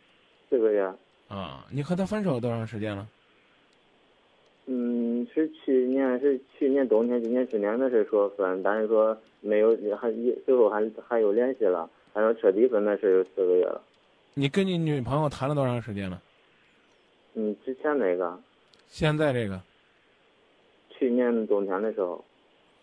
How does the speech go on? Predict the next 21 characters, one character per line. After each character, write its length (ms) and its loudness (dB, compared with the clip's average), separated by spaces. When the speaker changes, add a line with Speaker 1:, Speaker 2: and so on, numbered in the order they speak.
Speaker 2:
你 140 -2
跟 160 -2
你 120 0
女 160 0
朋 200 -2
友 80 0
分， 380 -6
正 180 0
式 160 -2
分 160 0
手 140 0
多 100 -2
长 160 -2
时 140 -8
间 160 -4
了？ 100 -10
Speaker 1:
四 140 4
个 100 6
月。 180 4
Speaker 2:
你 100 0
说 380 4